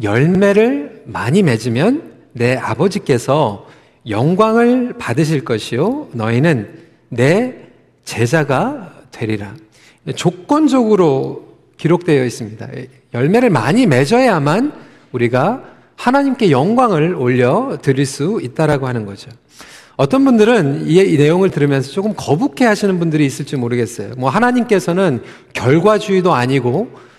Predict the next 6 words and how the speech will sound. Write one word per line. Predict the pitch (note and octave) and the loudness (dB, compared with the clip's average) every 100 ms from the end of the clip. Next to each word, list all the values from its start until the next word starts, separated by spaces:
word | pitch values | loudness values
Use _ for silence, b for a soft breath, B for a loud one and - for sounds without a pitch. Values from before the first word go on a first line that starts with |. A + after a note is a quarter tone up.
| B | B
성과주의도 | - - D4 C#4+ C#4+ C4+ A3+ A3+ A3 G#3+ | -6 -2 -2 0 2 2 0 0 2 2
아니신데 | A2+ A2 G#3+ B3+ G3 D#3 D#3 F3+ A2+ C#3 | 2 0 2 2 2 2 2 2 0 -2
뭐 | C#3 A#3+ | 0 2
이렇게 | C#4+ B3 C3+ | 2 2 2
열매가 | A#2+ G3 C#4 C4+ | 2 4 4 2
중요하냐? | - - E3 G3 A#2 A2 B2 D3 G2+ | 0 -2 0 0 0 -2 0 -2 -4